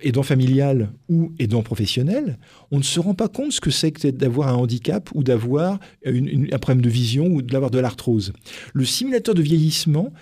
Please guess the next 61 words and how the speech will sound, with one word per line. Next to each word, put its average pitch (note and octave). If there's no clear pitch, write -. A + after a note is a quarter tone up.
va B2+
vous C3
mettre E3
en D#3
condition D3
et C3+
va B2
vous C#3
faire C3+
vivre F3
ce -
que -
ressent C#3+
une F3+
personne E3
âgée B2+
en C3
termes A#2
d'arthrose, C3
de A2
maladie B2
oculaire, A#2+
de, C3
de B2
l'œil, D3
et D3
cetera. G#2+
Et D#3+
donc, G#3
vous G#3
le F#3+
vivez. G#3
Et D3+
en, F3
et E3+
c'est, F#3+
c'est -
un E3
outil E3+
qui F#3+
est, -
qui -
sert A3
pour -
les F#3
aidants, D#3+
pour C#3+
qu'ils -
puissent -
se -
mettre F#3
à F3
la C#3+
place C#3+
et, C3+
et E3
mieux D#3
comprendre, E3+
être C#3+
plus E3+
patient. C#3